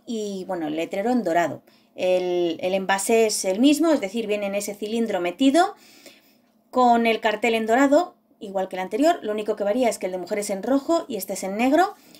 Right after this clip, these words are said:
Vienen los dos con vaporizador y este es nota olfativa amaderada, ambarada,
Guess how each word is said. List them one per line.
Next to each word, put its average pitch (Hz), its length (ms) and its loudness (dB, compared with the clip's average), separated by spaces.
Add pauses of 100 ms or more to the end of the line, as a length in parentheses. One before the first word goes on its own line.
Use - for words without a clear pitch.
(200)
Vienen 233 280 2
los 214 160 4
dos 208 160 0
con 196 160 -8
vaporizador 202 760 2
y 277 180 2
este 330 280 4
es 311 100 4
nota 285 220 4
olfativa 277 460 0
amaderada, 240 680 2 (220)
ambarada, 226 720 2